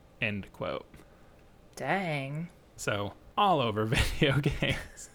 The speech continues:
Speaker 2: <laughs>
Speaker 1: And then we get into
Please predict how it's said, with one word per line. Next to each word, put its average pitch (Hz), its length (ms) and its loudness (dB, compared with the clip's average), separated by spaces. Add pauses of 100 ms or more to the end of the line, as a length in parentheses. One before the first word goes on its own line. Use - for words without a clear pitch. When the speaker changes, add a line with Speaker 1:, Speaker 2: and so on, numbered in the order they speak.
Speaker 2:
<laughs> 233 680 4 (760)
Speaker 1:
And 165 220 -4
then 202 360 0 (500)
we 139 120 0
get 139 140 2
into 147 600 0